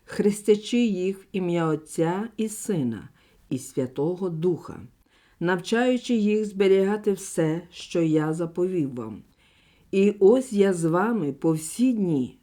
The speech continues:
до кінця віку. Амінь».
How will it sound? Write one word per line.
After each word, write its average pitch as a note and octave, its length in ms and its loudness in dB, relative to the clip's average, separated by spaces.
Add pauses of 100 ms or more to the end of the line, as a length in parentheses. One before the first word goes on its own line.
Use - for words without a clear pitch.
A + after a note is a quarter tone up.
до E3+ 200 2
кінця E3+ 720 -2
віку. B2+ 480 -6 (800)
Амінь». C3 580 -4